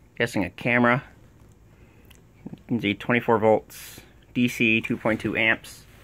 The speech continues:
And even though this is operate, gonna be operating on full twenty-four volts, it's not very loud. And it actually sounds kinda cool when you turn it off. So, here's the, that's my extension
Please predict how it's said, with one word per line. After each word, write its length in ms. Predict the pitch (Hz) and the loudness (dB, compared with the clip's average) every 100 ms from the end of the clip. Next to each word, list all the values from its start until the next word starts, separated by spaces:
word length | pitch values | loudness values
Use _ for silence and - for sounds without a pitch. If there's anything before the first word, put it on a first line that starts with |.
| - - - - - - | -20 -20 -20 -20 -20 -6
And 360 | - 123 117 107 - | 0 2 2 -2 -4
even 280 | - 139 151 | -4 -2 0
though 200 | 139 139 | 2 4
this 220 | 131 135 | 2 0
is 240 | 139 135 - | -2 -2 -2
operate, 400 | 127 - 123 117 | -2 0 0 0
gonna 160 | - 127 | 0 2
be 120 | 120 | 4
operating 380 | 120 - 127 127 | 4 4 0 2
on 140 | 117 | 0
full 200 | - 127 | 0 0
twenty-four 440 | 123 135 127 139 123 | 0 -2 -4 -2 2
volts, 260 | 131 143 | 2 2
it's 160 | 151 - | -2 -4
not 180 | 135 123 | -2 2
very 200 | 113 107 | 2 2
loud. 400 | 110 110 87 - - - - - - - - - - | 2 0 -2 -6 -14 -20 -20 -20 -20 -20 -20 -20 -16
And 140 | - 101 | -4 0
it 40 | |
actually 340 | 110 120 - 107 | 2 0 -2 -6
sounds 260 | 117 107 | -4 -4
kinda 200 | - 113 | -2 -4
cool 340 | 101 - 107 92 | -4 -2 0 0
when 200 | 95 95 | -2 -4
you 80 | |
turn 240 | 92 - 104 | -6 -6 -4
it 80 | 95 | -2
off. 480 | 87 - - - - - - | -2 -2 -8 -20 -20 -20 -8
So, 380 | - 110 107 110 - - - - - - - - - - - | 2 4 4 2 -6 -20 -20 -20 -20 -20 -20 -20 -20 -20 -4
here's 340 | 117 127 131 | 2 2 2
the, 320 | - 131 127 135 - - - - - - - - - | 6 8 6 4 -12 -20 -20 -20 -20 -20 -20 -16 -6
that's 200 | 110 - | -6 0
my 120 | 107 | 0
extension 680 | 107 - 104 101 101 98 | 2 0 0 0 -2 -2